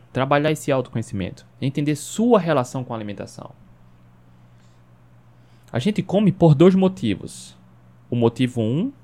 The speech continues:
é quando a gente precisa de calorias ou nutrientes, e o ponto dois é por vontade. Você come porque também sente vontade.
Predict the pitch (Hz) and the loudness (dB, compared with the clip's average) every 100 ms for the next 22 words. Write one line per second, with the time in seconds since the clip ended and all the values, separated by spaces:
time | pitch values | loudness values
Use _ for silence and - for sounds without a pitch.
0 | - 123 151 143 139 135 - 135 131 - | -6 -6 -4 -4 -2 -6 -4 -4 -4 -6
1 | 165 123 120 143 131 123 151 147 - - | -6 -4 -2 2 2 4 2 0 -4 -6
2 | 147 180 156 123 120 104 110 185 185 - | 2 2 2 -2 -4 -6 -6 -8 -12 -20
3 | - - 190 202 226 220 156 175 185 190 | -20 -12 -8 -4 -4 -4 0 0 0 0
4 | 190 185 202 185 147 156 139 - - - | 0 0 -4 -2 0 0 -4 -10 -18 -20
5 | _ _ _ _ _ _ - _ _ - | _ _ _ _ _ _ -20 _ _ -14
6 | 113 127 143 175 185 185 185 202 208 196 | -10 -6 -4 -2 -2 -4 -4 -4 -4 -6
7 | 185 143 120 113 107 90 - - | -6 -6 -6 -6 -6 -8 -10 -16